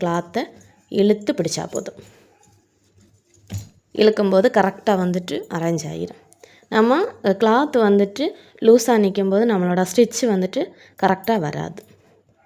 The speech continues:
சரியா? குத்தி ஒரு ரொட்டேட்டு, again, again. இந்த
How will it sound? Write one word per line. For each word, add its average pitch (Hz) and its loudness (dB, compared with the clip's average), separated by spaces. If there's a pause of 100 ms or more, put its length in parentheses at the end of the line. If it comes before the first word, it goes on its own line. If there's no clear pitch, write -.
(720)
சரியா? 196 -2 (2250)
குத்தி - -8 (920)
ஒரு 185 0
ரொட்டேட்டு, 190 -6 (1600)
again, 233 2 (2250)
again. 220 -4 (3000)
இந்த 247 6